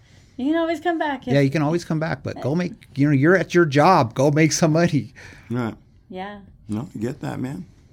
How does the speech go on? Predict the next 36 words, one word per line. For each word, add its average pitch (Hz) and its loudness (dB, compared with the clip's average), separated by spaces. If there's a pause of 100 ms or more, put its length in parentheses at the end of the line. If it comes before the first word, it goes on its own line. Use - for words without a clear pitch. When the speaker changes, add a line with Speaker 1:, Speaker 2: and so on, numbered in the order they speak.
(120)
Speaker 1:
All 254 -8
right, 285 -4
tell, - -2 (120)
tell 320 -2
us, - -4
uh, 277 2
some 262 -8
good, 247 -6
dirty, 240 -8 (280)
like, 190 -8
terrible 220 -6
Speaker 3:
Oh, 233 6
Speaker 1:
stories. 143 6
Speaker 3:
yeah, 143 4
Speaker 1:
I - 2
want, 202 2
Speaker 3:
stripper 233 2
Speaker 1:
I - 0
want 226 2
s-, 311 6
I - 8
want 381 8
Speaker 3:
shenanigans. 147 4
Speaker 1:
stories 226 -4
now. 165 -8 (240)
Speaker 2:
What 135 -8
kind 156 -8
of 139 -6
stories? - -12
Speaker 1:
I - -6
want 277 -4
Speaker 3:
Oh. 240 -6
Speaker 1:
terrible 247 -2
stories. 190 -10
I 247 -4
want, 285 -2